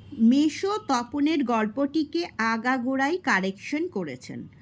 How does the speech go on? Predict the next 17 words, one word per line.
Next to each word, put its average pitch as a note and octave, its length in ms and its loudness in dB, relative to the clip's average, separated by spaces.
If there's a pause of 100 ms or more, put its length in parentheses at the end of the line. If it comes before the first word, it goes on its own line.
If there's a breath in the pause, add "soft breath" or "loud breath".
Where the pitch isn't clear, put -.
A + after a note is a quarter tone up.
(240 loud breath)
তার A3 160 4
মানে D4+ 480 0
তপনের C4+ 680 -2
অনেক B3 560 -2
লাইন C4 360 2
কেটে A#3+ 300 -4
কেটে A#3+ 280 -4
মেসো C4+ 400 -2
নিজে C4 480 0 (640 loud breath)
লাইন, A#3 680 0
নিজের A#3 380 0
মন A3+ 240 0
মতো A3+ 380 0
লাইন C4+ 440 0
জুড়েছেন। D#3+ 640 -4 (100)
মানে F#3 280 -4 (180)
সেজন্য C4+ 680 -2